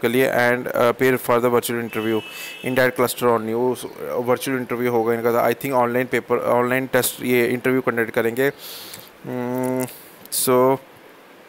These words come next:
जो एल-, eligibility आपकी रहती है वो first of September तक रहनी चाहिए, जो आपकी qualifications है।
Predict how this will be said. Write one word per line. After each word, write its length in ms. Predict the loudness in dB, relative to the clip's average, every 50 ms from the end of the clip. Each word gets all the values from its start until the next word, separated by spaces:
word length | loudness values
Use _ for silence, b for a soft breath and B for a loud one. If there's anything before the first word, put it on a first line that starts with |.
| -18 -10 -2
जो 140 | 2 2 4
एल-, 220 | 2 2 0 -2
eligibility 460 | -2 -2 0 0 0 0 0 2 2
आपकी 260 | 2 2 2 0 0 0
रहती 340 | 0 0 0 -2 0 2
है 60 | 2 4
वो 140 | 4 2
first 300 | 2 2 0 0 2 2
of 100 | 0 0
September 540 | -2 -6 -8 -6 -4 -2 0 0 0 2 0
तक 140 | 0 0 0 2
रहनी 220 | 0 0 0 -2
चाहिए, 180 | -4 -2 0 2
जो 100 | 2 2
आपकी 180 | 2 0 0
qualifications 600 | 2 2 0 0 0 -4 -4 -4 -4 -4 -2 0
है। 120 | 0 0